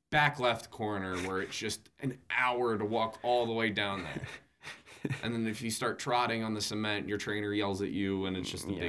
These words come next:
Speaker 1: big thing.
Speaker 2: Yeah.
Speaker 1: So they decided to do the over fences first, and then, um, they'd bring back the fla-,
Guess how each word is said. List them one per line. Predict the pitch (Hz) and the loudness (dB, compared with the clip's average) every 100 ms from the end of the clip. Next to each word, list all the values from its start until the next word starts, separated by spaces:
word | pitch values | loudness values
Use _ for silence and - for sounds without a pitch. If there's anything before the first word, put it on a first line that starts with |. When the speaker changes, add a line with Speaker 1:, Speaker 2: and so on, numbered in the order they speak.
| 76 | -2
Speaker 1:
big | - | -6
thing. | 57 - - - | -10 -12 -16 -10
Speaker 2:
Yeah. | 69 57 - - _ _ _ - - - | -8 -8 -8 -12 _ _ _ -20 -20 -18
Speaker 1:
So | - 123 | -2 0
they | 110 | 2
decided | 110 104 120 110 | 0 2 2 2
to | 107 | -2
do | 104 104 | -2 2
the | 98 | 4
over | 104 113 | 4 2
fences | 104 127 135 98 - | 2 2 2 0 0
first, | 127 98 85 - - - - _ _ _ - | 2 2 0 -6 -8 -12 -20 _ _ _ -6
and | 101 | -2
then, | 98 98 95 90 90 90 - | 2 2 2 2 0 -2 -6
um, | 87 76 65 - - - | -4 -4 -6 -12 -12 -6
they'd | 90 | -4
bring | 101 98 | -2 -2
back | 95 92 85 - - | 0 0 0 -6 -12
the | - | -8
fla-, | 90 107 - | -6 -4 -4